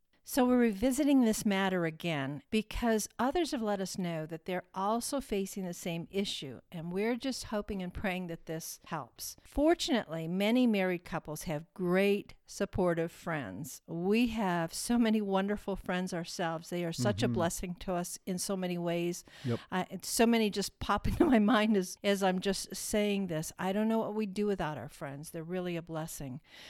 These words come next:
Speaker 1: But through the years, we've had to change out some of our friendships. We either grew in different directions,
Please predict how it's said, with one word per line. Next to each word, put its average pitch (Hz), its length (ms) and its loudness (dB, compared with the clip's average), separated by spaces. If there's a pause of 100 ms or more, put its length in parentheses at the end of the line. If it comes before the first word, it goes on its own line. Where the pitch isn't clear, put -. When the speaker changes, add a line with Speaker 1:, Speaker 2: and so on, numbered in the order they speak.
(140)
Speaker 1:
But 202 160 0
through 277 280 -2
the 302 80 2
years, 277 320 0
we've 233 140 -2
had 214 200 0
to 196 60 0
change 226 460 2
out 269 260 0
some 185 200 -2
of 156 140 -8
our 120 100 -8
friendships. - 800 -12 (400)
We 202 140 -4
either 185 300 0
grew 175 320 -2
in 165 100 -4
different 156 320 -10
directions, 269 1000 -2